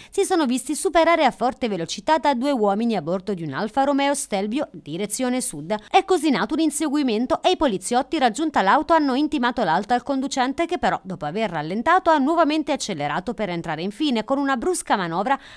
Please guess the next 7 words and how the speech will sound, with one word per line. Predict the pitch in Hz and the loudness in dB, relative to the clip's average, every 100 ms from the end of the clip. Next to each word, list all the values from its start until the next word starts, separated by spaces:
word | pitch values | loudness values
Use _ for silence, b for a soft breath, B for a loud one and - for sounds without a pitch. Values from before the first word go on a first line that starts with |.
| B | B
all'interno | 381 359 320 262 247 285 | 4 4 4 4 4 2
dell'area | 220 143 160 196 165 | -2 0 -2 -2 -4
di | 180 | -4
servizio | 233 269 175 185 262 | -4 -4 -6 -6 -4
di | 202 | -2
Montepulciano | 160 170 240 311 320 285 349 320 220 - | -4 -4 -2 -2 -2 -2 0 2 0 -4
Ovest. | 156 180 - | -8 -6 -6